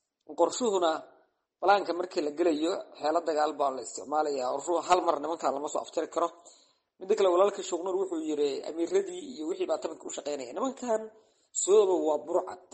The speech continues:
Waa yacni, een, waa sida niman Mooryaano inta luuq galay hadda wax meel ku dhuftay ama waxaad ogtahay hadda qaraahayda fara badan ee Muqdisho ay gelin jireen waa laga raystay, alxamdulillaah.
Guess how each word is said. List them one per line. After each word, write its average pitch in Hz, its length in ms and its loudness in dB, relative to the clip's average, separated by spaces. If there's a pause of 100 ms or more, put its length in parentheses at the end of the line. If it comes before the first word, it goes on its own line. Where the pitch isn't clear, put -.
(220)
Waa 135 400 -2
yacni, 151 440 -6 (360)
een, 135 320 -4 (200)
waa 147 300 2
sida 202 280 0
niman 170 240 -4
Mooryaano 165 460 0
inta 160 180 -2
luuq 175 320 2
galay 143 280 -2
hadda 147 320 -6
wax 135 180 -4
meel 160 220 0 (180)
ku - 140 -8
dhuftay 160 420 -8
ama 131 180 -8 (680)
waxaad 185 120 6
ogtahay 175 240 2
hadda 175 220 0
qaraahayda 151 380 2
fara 156 200 2
badan 139 220 -6
ee 139 60 -8
Muqdisho 139 300 -6
ay 151 120 -4
gelin 151 160 -8
jireen 143 220 -4
waa 131 120 0
laga 143 120 -6
raystay, 143 320 -8
alxamdulillaah. 160 580 -4